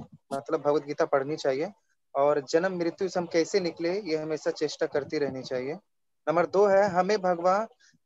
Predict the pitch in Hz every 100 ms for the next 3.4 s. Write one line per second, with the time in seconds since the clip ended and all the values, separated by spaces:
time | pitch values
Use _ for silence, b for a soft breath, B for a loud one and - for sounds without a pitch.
0 | 170 156 165 196 165 165 196 160 190 185
1 | 165 170 175 190 202 170 151 156 147 147
2 | 151 190 _ _ - 147 151 151 156 190
3 | 185 175 175 208